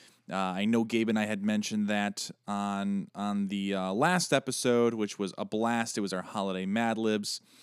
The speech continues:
Uh, I know you're probably thinking to yourself, "Where is the 'And We Are Back'?" Well, we are very excited to re-release our Christmas Rumble from twenty twenty, and that will include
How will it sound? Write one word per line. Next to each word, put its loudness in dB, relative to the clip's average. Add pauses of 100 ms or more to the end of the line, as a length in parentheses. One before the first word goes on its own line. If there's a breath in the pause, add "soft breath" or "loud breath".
(360 loud breath)
Uh, 4 (400)
I 0
know 8
you're 6
probably 6
thinking 2
to -4
yourself, 2 (320 soft breath)
"Where 10
is 4
the 6
'And 6
We 10
Are 8
Back'?" 4
Well, 8
we 2
are 2
very 6
excited 2
to -2
re-release 2
our 2
Christmas -4
Rumble 2
from -4
twenty -4
twenty, 4 (920)
and 2
that 4
will 2
include 2